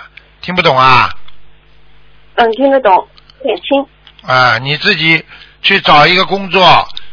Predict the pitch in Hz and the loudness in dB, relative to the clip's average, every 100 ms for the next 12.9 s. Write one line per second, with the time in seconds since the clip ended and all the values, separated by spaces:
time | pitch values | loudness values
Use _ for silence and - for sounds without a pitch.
0 | - - 190 202 196 185 156 123 175 170 | -8 -2 0 2 0 0 0 2 2 2
1 | 156 165 170 170 160 135 107 - - - | 0 -4 -6 -4 0 2 0 -4 -20 -18
2 | - 147 180 190 175 160 165 170 160 170 | -2 0 2 0 2 0 2 2 2 0
3 | 170 165 143 131 165 139 98 - - - | 0 -2 -4 -2 0 0 -2 -8 -20 -20
4 | - - - - 147 156 - 196 190 185 | -20 -20 -20 -14 -8 -4 0 0 2 2
5 | 156 - - - 202 196 196 165 185 170 | 0 -2 -4 -4 -2 2 2 2 -2 0
6 | 156 170 156 147 147 165 165 - 143 165 | 0 0 -2 -6 -4 -2 -2 -2 -2 0
7 | 170 131 120 - 185 175 185 156 175 156 | 0 0 -4 -8 -6 -4 -4 -2 -2 0
8 | - 180 151 160 135 - 170 180 160 131 | 0 0 -2 -4 -4 -8 -8 -2 0 2
9 | 131 131 104 - - - - - _ - | 2 2 0 -4 -8 -10 -14 -20 _ -20
10 | - - - - 220 220 190 175 - _ | -20 -10 -10 -8 -2 -2 -2 -6 -18 _
11 | 240 208 180 185 - _ _ - - 101 | -6 -2 0 -2 -6 _ _ -16 -10 -10
12 | 95 - 104 - - 196 220 196 170 | -10 -14 -16 -14 -14 -8 -2 -2 -4